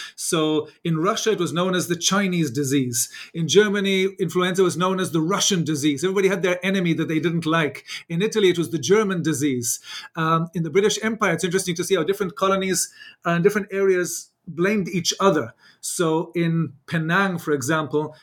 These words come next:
it was called the Singapore fever. These are kind of rivalry areas. In Poland, it was the Bolshevik disease, the disease of these kind of,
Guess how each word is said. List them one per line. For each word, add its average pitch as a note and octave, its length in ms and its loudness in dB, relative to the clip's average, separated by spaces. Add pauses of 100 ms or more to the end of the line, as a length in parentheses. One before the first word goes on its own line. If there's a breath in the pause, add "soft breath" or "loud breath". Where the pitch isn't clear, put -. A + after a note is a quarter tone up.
it D#3 80 0
was D3+ 120 2
called F3+ 180 2
the E3 60 -4
Singapore G3 600 0
fever. C#3 380 -2
These D3 200 0
are D#3+ 60 -2
kind E3 160 0
of C3+ 100 -2
rivalry E3+ 520 0
areas. D#3 540 -2 (180 loud breath)
In D#3+ 160 2
Poland, F#3 420 0
it E3 60 -4
was C#3 140 -2
the C3+ 60 -4
Bolshevik D#3 600 0
disease, C#3 400 0
the C#3+ 80 -2
disease C#3+ 340 2
of C#3+ 100 -6
these D3+ 180 -2
kind D#3+ 200 0
of, D3 160 -2